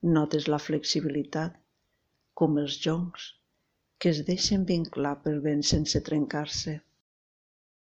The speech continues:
Inspires, fort com un roure.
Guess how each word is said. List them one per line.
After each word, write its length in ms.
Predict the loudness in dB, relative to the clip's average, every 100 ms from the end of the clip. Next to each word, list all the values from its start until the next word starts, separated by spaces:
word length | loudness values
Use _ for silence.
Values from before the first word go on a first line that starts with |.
| _ _ _ _ _ _ _ _ _ _ _ _ _ _ _ _ _ _ _ _ _ _ _ _ _ _ _ _ _ _
Inspires, 840 | 2 2 0 -2 -2 -2 -6 -10 -14 -16 _ _ _ _ _ _ _ _ _ -20
fort 500 | -8 0 0 -2 -4
com 220 | 0 4
un 160 | 4 2
roure. 480 | 0 -2 -2 -4